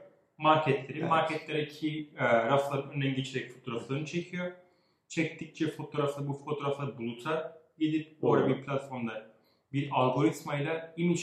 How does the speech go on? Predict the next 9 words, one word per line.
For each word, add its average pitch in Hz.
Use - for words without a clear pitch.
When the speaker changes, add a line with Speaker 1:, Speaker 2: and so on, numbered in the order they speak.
Speaker 1:
recognition 139
altyapısıyla 123
işleniyor. 185
O 196
işlemenin 175
sonucu 156
çıkan 135
data, -
veri, 127